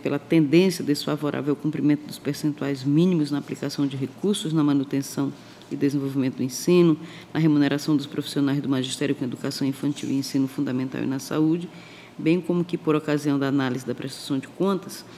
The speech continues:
as despesas com educação e saúde serão examinadas e sofrerão glosa essas despesas que estiverem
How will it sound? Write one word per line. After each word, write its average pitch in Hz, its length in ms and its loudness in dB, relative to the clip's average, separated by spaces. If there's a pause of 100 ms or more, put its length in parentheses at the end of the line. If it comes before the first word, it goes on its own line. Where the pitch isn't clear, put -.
(340)
as 151 100 0
despesas 151 460 2
com 151 100 -2
educação 151 400 0
e - 20 -2
saúde 156 280 -2
serão 165 180 -2
examinadas 160 640 -2
e - 20 -8
sofrerão 143 460 -2
glosa 135 480 2
essas 127 260 -8
despesas 156 480 -2
que - 80 -4
estiverem 135 540 -2